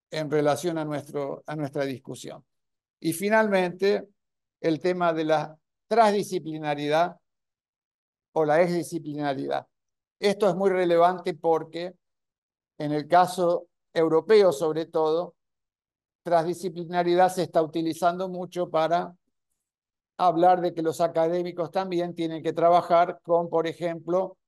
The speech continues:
funcionarios pi-, públicos o el sector privado. Cuando en América Latina hablamos en otro sentido.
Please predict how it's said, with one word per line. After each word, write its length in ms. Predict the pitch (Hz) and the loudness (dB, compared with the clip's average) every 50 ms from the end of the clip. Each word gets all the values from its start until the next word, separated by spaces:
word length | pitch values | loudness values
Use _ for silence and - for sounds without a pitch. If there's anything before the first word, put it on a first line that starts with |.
| _ _ _ _ _ _ _ _ _ _ _ _ _ _ _ _ _ | _ _ _ _ _ _ _ _ _ _ _ _ _ _ _ _ _
funcionarios 800 | - - 190 185 160 - - 160 156 156 160 156 160 170 147 - | -8 -4 -2 -2 -2 -2 -2 -2 0 0 0 0 0 0 -2 -2
pi-, 260 | - 185 170 170 170 | -6 -4 -2 -2 -2
públicos 800 | 170 - 180 190 185 180 180 180 185 180 180 175 190 190 175 160 | -2 0 2 2 4 4 2 0 -2 -4 -4 -4 -6 -6 -6 -2
o 80 | 165 160 | -2 -2
el 80 | 147 | -2
sector 400 | - - 147 127 131 156 156 135 | -2 -6 -8 -4 -2 -4 -4 -4
privado. 500 | 131 143 147 147 143 139 147 143 127 - _ _ _ _ _ _ _ _ _ _ _ _ _ _ _ _ _ _ _ _ _ _ _ _ _ _ _ _ _ _ | -6 -8 -4 -2 -2 -2 -2 -4 -10 -12 _ _ _ _ _ _ _ _ _ _ _ _ _ _ _ _ _ _ _ _ _ _ _ _ _ _ _ _ _ _
Cuando 260 | - 180 180 175 175 | 2 2 2 2 2
en 80 | 175 165 | 0 -2
América 380 | 165 165 175 185 196 190 208 202 | 0 0 0 -2 2 2 4 4
Latina 440 | 208 208 208 202 196 202 196 196 | 4 4 2 0 -4 -4 0 0
hablamos 500 | 185 175 175 175 175 175 185 180 165 - | 0 4 4 4 2 2 0 -4 -6 -6
en 160 | 160 156 160 202 | -8 -4 0 0
otro 320 | 208 - 156 151 147 131 | 0 0 -2 -8 -10 -10
sentido. 560 | - 147 139 139 135 - 143 143 147 143 135 | -10 -12 -14 -14 -14 -16 -14 -12 -12 -14 -14